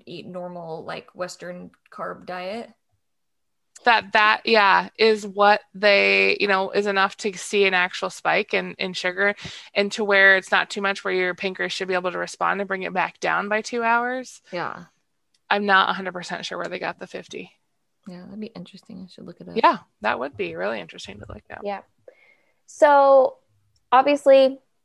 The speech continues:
Speaker 3: don't have gestational di-, diabetes. Keep checking along. If you do,
Speaker 2: Mm-hmm.
Speaker 3: do you need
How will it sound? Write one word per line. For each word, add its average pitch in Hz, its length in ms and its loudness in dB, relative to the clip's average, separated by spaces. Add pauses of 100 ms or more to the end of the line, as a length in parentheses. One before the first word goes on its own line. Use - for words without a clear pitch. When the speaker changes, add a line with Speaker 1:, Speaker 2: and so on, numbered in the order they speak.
(280)
Speaker 3:
don't 233 140 0
have 233 140 0
gestational 233 640 0
di-, 214 360 0
diabetes. 208 600 2
Keep - 220 -8
checking 208 260 -2
along. 185 500 0 (600)
If 208 240 2
you 240 60 -4
do, 262 680 8 (220)
Speaker 2:
Mm-hmm. 190 360 -12 (560)
Speaker 3:
do 233 100 -4
you 226 220 4
need 247 300 4